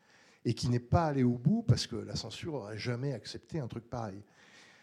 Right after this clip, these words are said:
Euh, et, euh, et juste avant, il y a une scène où elle est en déshabillé dans le lit, au téléphone avec son, avec son mari. Enfin bon. Euh, elle est le sexe dans le film et, euh, elle est donc un support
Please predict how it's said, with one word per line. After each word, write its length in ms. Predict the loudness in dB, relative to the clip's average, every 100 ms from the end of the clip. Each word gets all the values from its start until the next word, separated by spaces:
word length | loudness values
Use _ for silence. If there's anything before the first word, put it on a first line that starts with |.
| _ -2
Euh, 1080 | 0 2 0 -6 -8 -10 -10 -10 -10 -12 -10
et, 220 | 2 4
euh, 260 | 4 2 -2 -4
et 80 |
juste 320 | -8 -6 -2 2
avant, 460 | 4 4 4 2
il 80 | 0
y 40 |
a 40 | 0
une 120 | -2
scène 320 | -2 0 0
où 80 | 0
elle 120 | -4
est 40 | -8
en 100 | -8
déshabillé 520 | -8 -6 -8 -6 -6
dans 140 | -4
le 120 | -6
lit, 340 | -4 -2 0 6
au 120 | 6
téléphone 500 | 6 -4 -4 -4 -4
avec 220 | -6 -8
son, 420 | -8 -8 -8 -10
avec 180 | -10 -10
son 140 | -8 -8
mari. 460 | -6 -4 0 0
Enfin 220 | -2 -6
bon. 100 | -16 -18 -20 -20 -20 -20 -8 0
Euh, 800 | 2 2 0 -4 -6 -8 -10 -4
elle 160 | 2 4
est 80 |
le 140 | 6 4
sexe 420 | 4 0 -2 -6
dans 80 | -8
le 60 |
film 420 | -6 -6 -6 -4 -6 -10 -2
et, 240 | 2 2
euh, 400 | 2 2 0 -2 -4
elle 160 | 0 0
est 100 | 2
donc 400 | 0 0 -4 -10
un 140 | -2 -2
support 800 | 0 -4 4 6 6 6 -2